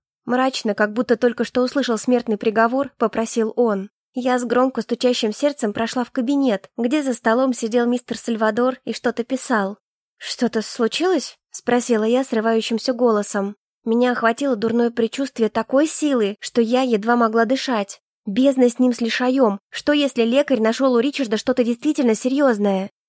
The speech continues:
«Дело в том, мисс Макколтер», целитель встал и подошёл ко мне, «что у меня есть все причины полагать, что именно вы являетесь разносчиком магического лишая». «Что?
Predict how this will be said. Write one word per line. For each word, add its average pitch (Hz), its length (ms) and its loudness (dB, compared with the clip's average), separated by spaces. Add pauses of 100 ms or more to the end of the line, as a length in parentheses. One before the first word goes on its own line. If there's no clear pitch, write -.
(260)
«Дело 247 420 0
в 233 60 -12
том, 320 400 0
мисс 196 200 -2
Макколтер», 208 720 2 (160)
целитель 254 460 2
встал 262 440 0
и 240 80 -4
подошёл 220 420 -2
ко 247 160 -2
мне, 220 420 0 (360)
«что - 320 0
у - 20 4
меня 302 320 0
есть 240 260 2
все - 220 -2
причины 269 520 0
полагать, 214 520 2
что - 220 -2
именно 330 400 0
вы 269 160 2
являетесь 196 640 2
разносчиком 220 640 0
магического 214 640 0
лишая». 226 640 0 (260)
«Что? 214 520 -2